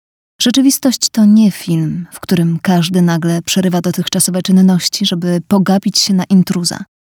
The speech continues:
Wszystko toczyło się dalej, póki nie ściągałeś na siebie zbytniej uwagi,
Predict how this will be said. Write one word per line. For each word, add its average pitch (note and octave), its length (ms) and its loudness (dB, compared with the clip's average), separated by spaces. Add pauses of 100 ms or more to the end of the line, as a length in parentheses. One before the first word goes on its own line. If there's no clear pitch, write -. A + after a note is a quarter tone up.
(500)
Wszystko - 360 -4
toczyło G#3+ 300 0
się F#3 140 0
dalej, D#3+ 400 -6 (260)
póki E3+ 400 0
nie E3 300 0
ściągałeś E3+ 600 -2
na E3 100 -2
siebie F3+ 280 -4
zbytniej F#3 500 0
uwagi, F#3+ 440 0